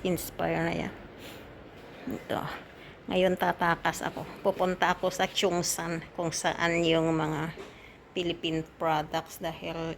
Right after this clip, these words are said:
it's been more than a year na hindi ako lumalabas. <laughs> Nagpaalam naman ako sa awo ko. Lalabas. At ganito ang style ng tatakas. Nakapambahay lang yan.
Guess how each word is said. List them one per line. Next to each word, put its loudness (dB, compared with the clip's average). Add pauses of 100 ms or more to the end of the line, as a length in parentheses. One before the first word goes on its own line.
it's -6
been 0
more 4
than 4
a 4
year 6
na 4
hindi 4
ako 6
lumalabas. 8 (640)
<laughs> -10
Nagpaalam 8
naman 8
ako 4
sa 10
awo 8
ko. 0 (1400)
Lalabas. 2
At 0 (480)
ganito 0
ang 4
style -2
ng 0
tatakas. 0
Nakapambahay 4
lang 8
yan. 4